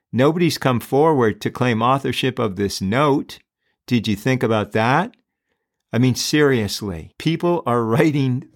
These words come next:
the prosecutor weeks or months into the case and saying, "Maybe you didn't think about the issue of the note." It's pretty amazing that people would think that little of a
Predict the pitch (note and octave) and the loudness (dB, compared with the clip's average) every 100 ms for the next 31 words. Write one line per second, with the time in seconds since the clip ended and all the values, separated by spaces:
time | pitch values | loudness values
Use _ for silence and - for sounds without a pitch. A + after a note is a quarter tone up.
0 | G#2+ A2+ G#2+ - C#3 C#3 C#3 C3 A2+ - | -8 -4 -4 0 2 2 0 -2 -6 -2
1 | G#2 G2 F#2 E2+ - A2+ F3 E3 - - | 0 0 -4 -8 -8 0 0 0 -4 -4
2 | A2+ A2 A2 B2+ C3 G#2 - - B2+ B2+ | 0 0 2 2 2 0 -8 -4 0 0
3 | A2 G#2 - B2 F#2 F2 - - - _ | 0 -2 0 2 2 -2 -10 -12 -18 _
4 | _ G#2 G2+ B2+ A#2+ A2 G#2+ D#3+ G#3 A3+ | _ -2 0 0 2 2 2 2 2 2
5 | G3 E3+ D3 F#3 F#3+ D3+ C#3+ C3+ C3 B2+ | 2 2 0 -2 0 0 0 0 0 0
6 | C#3 C3+ B2+ G2 G2 A2+ D3+ F2 - - | 0 0 0 0 -2 0 0 -2 -8 -20
7 | _ _ _ _ _ _ - A#2 - - | _ _ _ _ _ _ -8 -6 -8 -12
8 | - D#3+ C#3+ A#2+ A2+ - G#2+ A2+ A2 G2+ | 0 2 4 4 0 -2 0 4 2 2
9 | F#2+ F#2+ - A2+ G#2+ B2 A2+ A2+ G#2+ G#2 | -2 -6 -4 -2 -2 -2 -2 0 0 0
10 | F#2 - - C3 G#2+ A#2 G#2+ G2+ A2 B2 | -2 -6 -2 0 0 0 0 0 0 2
11 | G#2 F2+ - _ A2+ G#2+ - A#2 G#2+ G2 | 2 -2 -8 _ 0 0 0 0 2 0
12 | C3+ | -2